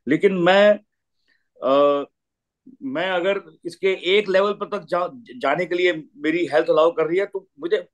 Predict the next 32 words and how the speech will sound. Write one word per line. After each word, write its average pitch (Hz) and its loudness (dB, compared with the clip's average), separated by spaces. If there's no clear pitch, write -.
तो 240 -4
वो 247 -4
जो, 143 -8
फिर 240 4
उसको - 0
रोकिए 170 4
मत - 2
अपने 151 -2
आप 117 0
को, 95 -18
you 160 -2
know, 226 -6
अपने 185 0
आप 202 2
को 202 4
रोकिए 180 0
मत, 156 -2
वहां 147 -4
तक 214 -4
जाइए 156 -2
जहां 156 -2
तक 240 -2
आप, 226 -2
आपको 190 -4
जाना 170 -2
है, 240 -2
जा - -4
सकते 208 -8
हैं, 220 -4
वहां 175 -4
तक 175 -10
जाइए। 104 -8